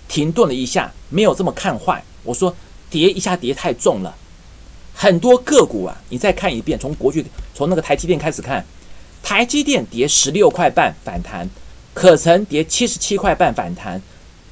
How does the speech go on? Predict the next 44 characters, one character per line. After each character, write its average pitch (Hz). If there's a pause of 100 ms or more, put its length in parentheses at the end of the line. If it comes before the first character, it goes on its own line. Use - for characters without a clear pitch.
(100)
创 226
意 202
跌 156
三 214
十 190
八 175
块 175
半， 131 (500)
国 196
巨 240
跌 156
九 -
十 135
三 151
块， 156 (260)
华 175
新 240
科 240
跌 165
五 135
十 -
一 151
块， 151 (440)
环 196
球 175
金 196
呢 185 (200)
跌 151
了 175
九 110
十 127
七 185
块， - (1120)
跌 185
了 196
九 120
十 139
七 190
块 185 (120)
反 180
弹， 190 (1300)
中 247
美 160
金 165